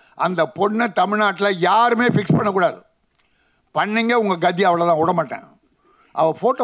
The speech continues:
ஒண்ணு கொடுங்க என்கிட்ட. அந்த மூஞ்சை நான் பார்த்துட்டு யாருமே அந்த பொண்ணை புக் பண்ணக்கூடாது, இது வேண்டும். ஏன்னா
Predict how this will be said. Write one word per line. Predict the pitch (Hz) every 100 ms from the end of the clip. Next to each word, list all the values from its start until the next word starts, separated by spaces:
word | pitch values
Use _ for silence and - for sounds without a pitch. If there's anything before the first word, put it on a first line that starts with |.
| 185
ஒண்ணு | 147
கொடுங்க | 143 135 123
என்கிட்ட. | 113 107 98 - _ - - - - - - - - _ - - - _ _ _ _ 160
அந்த | 165 143
மூஞ்சை | 185 220 196 165
நான் | 156 160
பார்த்துட்டு | 180 180 156 233 214 120 104 _ _ -
யாருமே | 135 160 202 208 226 247
அந்த | 202 -
பொண்ணை | 196 180
புக் | 165 -
பண்ணக்கூடாது, | 185 165 170 165 196 247 269 - _ - 160
இது | 156 175
வேண்டும். | 208 196 165
ஏன்னா | 185 202